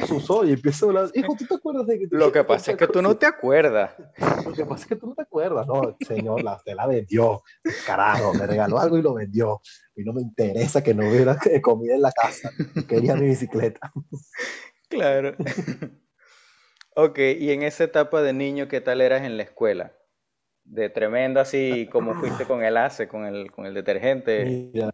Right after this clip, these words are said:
Speaker 1: este, yo siempre fui, lo que pasa es que en mi escuela, bueno, en mi colegio, yo estudié, desde que estudié pequeño,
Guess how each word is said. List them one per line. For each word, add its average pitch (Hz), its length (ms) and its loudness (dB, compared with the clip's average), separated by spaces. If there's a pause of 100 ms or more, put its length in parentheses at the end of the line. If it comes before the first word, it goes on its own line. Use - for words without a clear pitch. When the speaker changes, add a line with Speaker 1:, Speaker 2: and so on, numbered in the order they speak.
Speaker 1:
este, 101 920 -6 (720)
yo 107 260 -2
siempre 151 540 -2
fui, 147 400 -4 (960)
lo 107 100 -2
que 107 80 2
pasa 110 220 -4
es 143 60 -2
que 147 80 0
en 123 80 0
mi 113 80 -4
escuela, 104 600 0 (160)
bueno, 95 200 -4
en 90 80 -6
mi 87 80 -6
colegio, 107 800 0
yo 98 140 0
estudié, 107 340 0
desde 104 140 -2
que 98 80 -6
estudié 107 320 0
pequeño, 117 420 -4